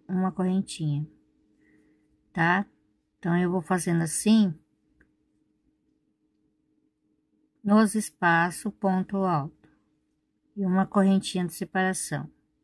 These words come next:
O espaço, ponto alto, uma correntinha de separação, tá? Aqui.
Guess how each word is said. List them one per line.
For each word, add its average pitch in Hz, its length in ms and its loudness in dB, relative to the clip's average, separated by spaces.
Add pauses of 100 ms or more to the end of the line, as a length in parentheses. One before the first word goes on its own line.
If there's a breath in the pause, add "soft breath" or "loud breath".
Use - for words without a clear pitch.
(1160)
O 160 120 -4
espaço, 175 840 0
ponto 180 560 -4
alto, 170 580 0
uma 214 240 2
correntinha 190 580 -2
de 165 80 -10
separação, 170 760 -6 (580)
tá? 185 340 0 (3000 soft breath)
Aqui. 185 720 0